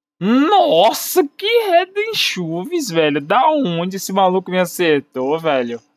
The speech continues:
Cê é doido? Também, gente, pra falar pra vocês, porque eu não tô jogando na Xerequita Gamer. É porque é assim, velho.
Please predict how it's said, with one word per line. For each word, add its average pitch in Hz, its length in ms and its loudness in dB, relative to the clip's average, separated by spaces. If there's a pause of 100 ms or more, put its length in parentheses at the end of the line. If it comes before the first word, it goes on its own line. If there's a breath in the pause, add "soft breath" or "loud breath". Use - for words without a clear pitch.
(880)
Cê - 140 0
é 220 200 4
doido? 156 720 2 (480 loud breath)
Também, 254 300 4
gente, 285 180 2
pra 226 140 0
falar 233 160 2
pra 233 100 -2
vocês, 214 280 -2
porque 233 180 0
eu 226 60 4
não 226 80 0
tô 233 100 2
jogando 220 320 0
na 226 140 2
Xerequita 208 640 -2
Gamer. 135 540 -4
É - 20 -20
porque 180 260 -4
é 226 60 2
assim, 151 420 -4
velho. 113 320 -10